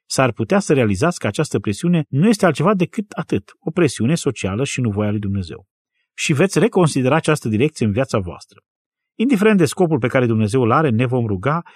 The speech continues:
ca să-l aducă la împlinire în viața voastră. Bine, primul motiv pentru a rămâne singur este presiunea sistemului. Presiunea sistemului. Observați versetul douăzeci și șase.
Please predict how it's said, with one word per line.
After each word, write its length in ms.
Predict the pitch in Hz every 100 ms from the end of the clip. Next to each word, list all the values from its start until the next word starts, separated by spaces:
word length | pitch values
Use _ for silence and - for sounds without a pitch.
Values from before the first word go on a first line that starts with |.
| _
ca 140 | -
să-l 140 | 120 113
aducă 300 | 101 123 123
la 100 | 101
împlinire 560 | 92 92 113 110 98 - _
în 200 | - 90
viața 300 | 82 104 -
voastră. 460 | 82 78 - - _ _ _ _ _ _
Bine, 400 | - 135 90 76 _ _ - _
primul 300 | - 240 269
motiv 380 | 220 123 - 202
pentru 260 | - 143 123
a 40 |
rămâne 240 | 117 147 113
singur 300 | - 180 165
este 240 | 139 139
presiunea 460 | - 107 - 170 143
sistemului. 680 | - - - 90 - - _ _ -
Presiunea 580 | 113 104 - 202 220 190
sistemului. 680 | - 165 - 90 80 - _ _ _ _
Observați 460 | - 190 185 202 208
versetul 380 | 190 175 170 135
douăzeci 340 | 123 113 104
și 100 | -
șase. 380 | 107 80 - -